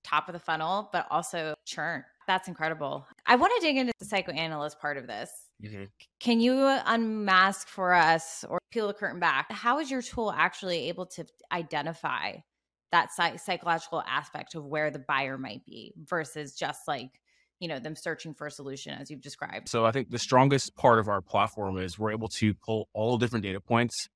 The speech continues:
Speaker 2: on particular companies, and if they align to what your current customers did before they opened an opportunity with you, and that could be looking at your website, keywords, whatever it may be,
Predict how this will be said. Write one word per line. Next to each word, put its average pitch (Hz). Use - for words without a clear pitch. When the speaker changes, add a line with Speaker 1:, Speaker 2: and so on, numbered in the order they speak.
Speaker 2:
on 104
particular 113
companies, 123
and 110
if 113
they 120
align 110
to 104
what 98
your 101
current 123
customers 110
did 101
before 104
they 101
opened 101
an 95
opportunity 143
with 110
you, 95
and 107
that 123
could 104
be 98
looking 113
at -
your 110
website, 101
keywords, 104
whatever 107
it -
may 98
be, 92